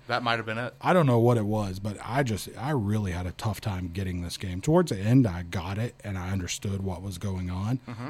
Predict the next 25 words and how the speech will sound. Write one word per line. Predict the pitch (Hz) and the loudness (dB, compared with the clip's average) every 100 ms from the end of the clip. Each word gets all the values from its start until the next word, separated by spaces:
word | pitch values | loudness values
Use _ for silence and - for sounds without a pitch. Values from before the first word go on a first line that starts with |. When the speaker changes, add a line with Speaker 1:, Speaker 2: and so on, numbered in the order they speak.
| 180 | -4
Speaker 2:
but | 107 | -2
I | 101 | 0
had | 90 | -2
done | 95 87 | -2 -4
so | - 104 87 | -2 -2 -2
badly | 82 82 82 95 | -6 -8 -6 0
<laughs> | |
the | 110 | 0
rest | 90 - | 0 -4
of | 95 | -8
the | 92 | -6
game | 92 90 90 | -6 -6 -4
that | 104 - | -6 -2
it | 123 113 | -2 0
did | 110 | 0
not | 113 92 | 0 -4
matter | 95 90 98 | -6 -6 -4
how | 95 | -4
well | 90 87 85 | -4 -4 -6
I | |
got | 87 92 92 | -6 -6 -6
it | 90 | -8
at | |
the | - 95 | -8 -8
end. | 87 85 | -8 -10